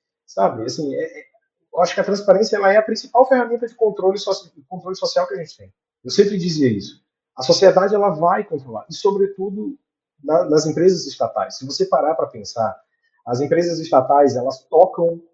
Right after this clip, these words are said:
direto ou indiretamente, em pontos sensíveis pra sociedade como um todo. Você pega aeroportos, que ainda tem público gerenciando ali. É, é fundamental, é um dos principais meios de transporte que a gente tem.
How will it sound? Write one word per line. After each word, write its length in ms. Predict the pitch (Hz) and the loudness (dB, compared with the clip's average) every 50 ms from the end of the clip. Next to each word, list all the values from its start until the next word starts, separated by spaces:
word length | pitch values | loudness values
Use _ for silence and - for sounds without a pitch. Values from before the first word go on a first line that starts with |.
| _ _ _ _ | _ _ _ _
direto 440 | 117 117 139 139 147 175 190 - 185 | -6 -2 4 6 8 6 8 6 4
ou 80 | 156 | 2
indiretamente, 840 | 147 131 123 120 117 110 - 107 104 113 120 113 113 - - _ _ _ _ _ _ | 2 2 0 0 0 0 -2 -4 -8 -8 -8 -8 -12 -14 -20 _ _ _ _ _ _
em 160 | 151 170 160 | -12 -10 0
pontos 340 | - 180 196 196 202 185 - | 2 2 2 4 2 -2 -2
sensíveis 520 | - 202 202 202 - 208 208 214 202 190 - | -2 -4 -4 -4 -4 -4 -2 -2 -2 -4 -4
pra 200 | - 170 170 190 | -2 -2 -2 -2
sociedade 640 | - 185 165 - - 151 135 123 123 120 117 - | -2 -6 -6 -2 -2 -2 0 2 0 0 0 -2
como 200 | - 123 110 107 | -6 -8 -8 -8
um 20 | 101 | -10
todo. 220 | - 98 - _ _ _ _ _ _ _ _ _ | -14 -20 -20 _ _ _ _ _ _ _ _ _
Você 220 | - - - 131 | -14 -12 -12 2
pega 520 | 131 160 170 165 170 160 143 - - - - | 4 6 8 8 8 8 6 4 0 -6 -4
aeroportos, 960 | - 147 160 180 165 - 139 135 123 - - - - - - - - - _ _ | 0 4 4 4 4 4 4 2 2 2 -2 -8 -16 -20 -20 -20 -20 -20 _ _
que 80 | - 135 | -6 -2
ainda 340 | 139 147 139 139 131 131 123 | -2 0 0 2 2 2 0
tem 520 | - 135 139 139 135 123 113 113 - - _ _ _ _ _ | 0 -4 -8 -8 -6 -6 -8 -10 -12 -16 _ _ _ _ _
público 480 | - 139 135 123 123 123 - 127 120 117 - - - | -18 -12 -10 -10 -10 -8 -8 -10 -10 -10 -14 -18 -18
gerenciando 800 | 110 95 123 123 117 123 120 - - - 123 120 117 113 110 | -14 -4 -2 -2 0 0 -2 -4 -2 0 0 0 0 -2 -4
ali. 180 | 107 95 87 - _ _ _ _ _ _ _ _ _ _ - - | -8 -12 -16 -18 _ _ _ _ _ _ _ _ _ _ -18 -18
É, 200 | - - 185 196 | -10 -8 -8 -8
é 20 | |
fundamental, 800 | - - - 208 214 220 208 208 208 202 - 139 135 175 180 143 | -6 -6 -4 2 4 4 4 4 2 2 2 4 6 6 6 4
é 40 | |
um 40 | 127 | 2
dos 100 | 139 - | -2 -6
principais 380 | - 180 180 - - 185 185 180 | -10 -14 -12 -6 -4 -2 -2 -2
meios 160 | 185 185 170 | -6 -10 -14
de 100 | - - | -14 -8
transporte 380 | - 175 170 - - 170 175 - | -6 -6 -4 -2 -4 -4 -4 -4
que 60 | 165 | -8
a 40 | 147 | -12
gente 220 | 151 139 - - | -12 -12 -14 -18
tem. 240 | - 139 165 143 - | -20 -20 -20 -20 -20